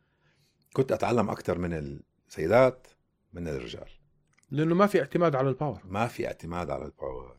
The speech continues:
Speaker 1: فبيجي التكنيك والتايمينج وشغلات بالدقة كتير بتساعدتني أكتر كمحب للرياضة، أفهم تكنيكات
Speaker 2: اف-،
Speaker 1: وأفهم.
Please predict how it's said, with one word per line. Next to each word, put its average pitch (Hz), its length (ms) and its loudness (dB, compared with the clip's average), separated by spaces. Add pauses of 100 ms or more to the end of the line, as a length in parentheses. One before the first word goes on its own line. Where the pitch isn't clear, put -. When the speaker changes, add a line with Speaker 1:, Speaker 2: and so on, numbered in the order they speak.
(360)
Speaker 1:
فبيجي 113 360 0
التكنيك 117 800 -4 (380)
والتايمينج 110 800 0 (680)
وشغلات 95 680 0 (200)
بالدقة 87 640 0
كتير - 440 -2
بتساعدتني 92 580 -2
أكتر - 280 -4
كمحب - 1200 -2
للرياضة، 104 600 4 (600)
أفهم 104 260 -2
تكنيكات 110 480 2
Speaker 2:
اف-، - 160 4
Speaker 1:
وأفهم. 78 400 -6